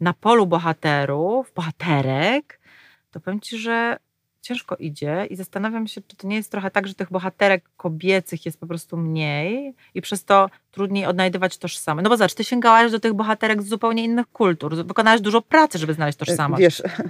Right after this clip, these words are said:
Speaker 2: <laughs> ja w momencie, kiedy już byłam, słuchaj, dojrzalsza, sięgałam, y, do innych kultur w-, i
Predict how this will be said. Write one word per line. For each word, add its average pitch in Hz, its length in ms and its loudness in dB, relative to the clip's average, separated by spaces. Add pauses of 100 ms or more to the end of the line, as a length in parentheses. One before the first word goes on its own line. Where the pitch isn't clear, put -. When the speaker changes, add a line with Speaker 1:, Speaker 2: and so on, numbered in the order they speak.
Speaker 2:
<laughs> - 320 -20
ja 180 380 4
w 165 140 -4
momencie, 190 400 0
kiedy 190 260 0
już 185 200 0
byłam, 180 260 0
słuchaj, 170 340 -2
dojrzalsza, 185 580 2
sięgałam, 175 600 2
y, 160 280 0 (160)
do 170 160 0
innych 170 360 2
kultur 165 440 -4
w-, - 180 -20
i 180 140 -8